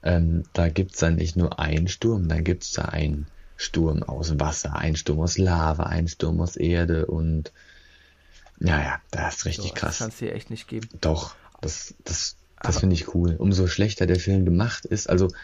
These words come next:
Speaker 1: ne, umso schlechter die Geschichte ist, umso besser finde ich den Film. Weil dann ist es
Speaker 2: <laughs>
Speaker 1: egal, wie gut die,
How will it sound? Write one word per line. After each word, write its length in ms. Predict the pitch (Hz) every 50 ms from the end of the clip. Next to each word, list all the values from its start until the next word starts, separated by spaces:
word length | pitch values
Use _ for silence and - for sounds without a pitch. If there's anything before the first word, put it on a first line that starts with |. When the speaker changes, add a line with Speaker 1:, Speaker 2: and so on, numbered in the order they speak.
| - -
Speaker 1:
ne, 240 | 113 120 123 120 -
umso 260 | - 113 113 107 107
schlechter 480 | 95 - - 110 113 - - - 104 98
die 140 | 92 92 85
Geschichte 540 | 87 87 - - - 135 - - - - -
ist, 400 | - - - - - - - - _ _ _ _ _ - - - - - - - - - - - - -
umso 260 | - 101 98 87 92 87
besser 320 | - 104 104 - - 87
finde 180 | - - 87 82
ich 100 | 78 -
den 120 | - 80
Film. 300 | - - 82 80 78 78 - - _ _ _ _ _ - - - - -
Weil 140 | - 80 87
dann 160 | 85 90 90
ist 180 | 92 90 90 -
es 40 | -
Speaker 2:
<laughs> 20 |
Speaker 1:
egal, 440 | - 90 87 - 101 110 110 98 92
wie 80 | 92 87
gut 260 | - - 95 90 - -
die, 220 | 87 85 82